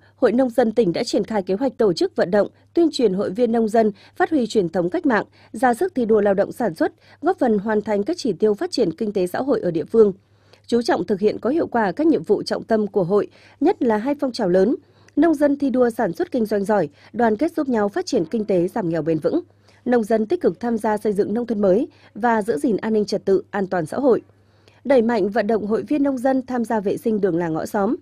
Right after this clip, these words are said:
giữ gìn vệ sinh môi trường nông thôn và thực hiện tốt cam kết những phần việc mà hộ gia đình phải làm trong xây dựng nông thôn mới. Tổ chức đồng loạt ra quân làm vệ sinh môi trường tại khu di tích Nạm Lìn. Nhân dịp này, Hội Nông dân tỉnh đã phát một trăm năm mươi chiếc khẩu trang y tế,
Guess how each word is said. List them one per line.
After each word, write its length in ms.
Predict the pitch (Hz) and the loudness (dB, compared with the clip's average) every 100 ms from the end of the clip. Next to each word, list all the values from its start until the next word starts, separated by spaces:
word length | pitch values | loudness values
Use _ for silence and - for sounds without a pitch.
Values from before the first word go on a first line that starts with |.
| _ _ | _ _
giữ 180 | - 302 | -6 -2
gìn 200 | 320 202 | 0 0
vệ 180 | 208 - | -2 -4
sinh 240 | 285 277 | -2 0
môi 100 | 277 | 0
trường 180 | - 170 | 0 -2
nông 140 | 208 | -2
thôn 260 | 233 226 208 - _ | 2 2 2 -6 _
và 260 | - 233 226 | -2 0 2
thực 160 | 220 220 | 0 0
hiện 180 | 220 | 0
tốt 160 | - 349 - | 0 -2 0
cam 160 | 220 | -2
kết 240 | 196 294 381 - | 0 -2 -2 -2
những 260 | 220 - | 0 0
phần 200 | 294 247 165 | 0 -2 2
việc 180 | 196 - _ _ | 2 2 _ _
mà 200 | 226 220 208 | 0 0 0
hộ 160 | 240 - | -2 -2
gia 120 | 302 | 0
đình 220 | 233 175 - | 0 0 -2
phải 160 | 196 | -2
làm 280 | 170 190 165 | 0 0 -2
trong 260 | - 202 185 | -2 -4 -2
xây 140 | 208 | -2
dựng 200 | 185 185 | -2 -4
nông 100 | 208 | -4
thôn 160 | 214 190 | -4 2
mới. 260 | 175 269 - _ - _ _ | 2 2 -4 _ -20 _ _
Tổ 120 | - 240 | 2 4
chức 220 | 403 - | 2 0
đồng 220 | 233 220 | 0 2
loạt 200 | 220 208 | 0 -2
ra 160 | - 302 | -4 -2
quân 320 | 269 262 220 | 2 2 2
làm 160 | 196 | 0
vệ 140 | 180 - | -2 -2
sinh 220 | - 226 | -2 0
môi 140 | 220 | 0
trường 280 | 208 214 170 | 2 0 0
tại 220 | 160 185 | -2 -4
khu 220 | 214 226 202 | -2 -2 0
di 160 | 202 | 0
tích 220 | 185 349 | -2 -4
Nạm 160 | - - | -4 0
Lìn. 220 | 190 165 - _ _ _ _ _ _ _ _ _ | 2 2 -2 _ _ _ _ _ _ _ _ _
Nhân 180 | 285 277 | 2 4
dịp 160 | 233 180 | 2 2
này, 280 | 196 185 170 _ | 2 2 0 _
Hội 200 | - 254 | 4 6
Nông 180 | 277 330 | 6 2
dân 200 | 311 294 | 2 2
tỉnh 200 | 285 185 | 2 0
đã 120 | 185 | 0
phát 220 | - 339 311 | -4 -2 2
một 200 | 220 160 | 2 0
trăm 280 | 262 247 | -2 -2
năm 140 | 240 226 | 0 2
mươi 160 | 220 | 2
chiếc 180 | 214 359 | 2 -2
khẩu 140 | 254 170 | -4 -4
trang 180 | 220 | -4
y 100 | 196 | -4
tế, 300 | 208 196 208 | 0 2 2